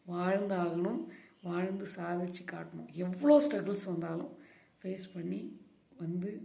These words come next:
மேலே வந்து காட்டணும். புரியுதுங்களா? இருந்தோம் வென்றோம் அப்படின்ட்டு இருக்கக்கூடாது, சாதிச்சு காட்டணும். உங்கள் சுகன்யா. So, லைக் பண்ணுங்க, ஷேர் பண்ணுங்க, சப்ஸ்கிரைப் பண்ணுங்க, பக்கத்துல இருக்க பெல் பட்டனை கிளிக் பண்ணுங்க. அப்போ தான் நாங்க போடுற ஒரு வீடியோ நோட்டிஃபிகேஷன் வரும். உங்கள் சுகன்யா.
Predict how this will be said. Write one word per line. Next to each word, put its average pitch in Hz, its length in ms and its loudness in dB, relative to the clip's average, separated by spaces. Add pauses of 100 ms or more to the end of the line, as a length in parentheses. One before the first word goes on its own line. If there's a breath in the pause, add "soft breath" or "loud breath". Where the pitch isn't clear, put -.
(120)
மேலே 180 260 -2
வந்து 175 240 -6
காட்டணும். 165 380 -10 (480 loud breath)
புரியுதுங்களா? 202 460 -4 (880 loud breath)
இருந்தோம் 214 520 0
வென்றோம் 190 440 -2 (420)
அப்படின்ட்டு 180 480 -2
இருக்கக்கூடாது, 180 600 -6 (500)
சாதிச்சு 175 500 -8
காட்டணும். - 440 -16
உங்கள் 180 300 -4
சுகன்யா. 165 300 -8 (380 loud breath)
So, 220 140 4
லைக் 247 180 12
பண்ணுங்க, 240 280 10
ஷேர் 190 200 6
பண்ணுங்க, - 280 0
சப்ஸ்கிரைப் 175 320 -4
பண்ணுங்க, 170 280 -2
பக்கத்துல 180 260 -8
இருக்க 175 200 -6
பெல் 170 140 -8
பட்டனை 170 340 -10
கிளிக் - 200 -14
பண்ணுங்க. 165 220 -8
அப்போ 165 140 -14
தான் 175 120 -6
நாங்க 175 220 -8
போடுற 175 160 -12 (100)
ஒரு 165 100 -10
வீடியோ 180 180 -14 (640 loud breath)
நோட்டிஃபிகேஷன் 202 500 -4
வரும். 190 180 -8
உங்கள் 190 240 -8 (120)
சுகன்யா. 170 380 -10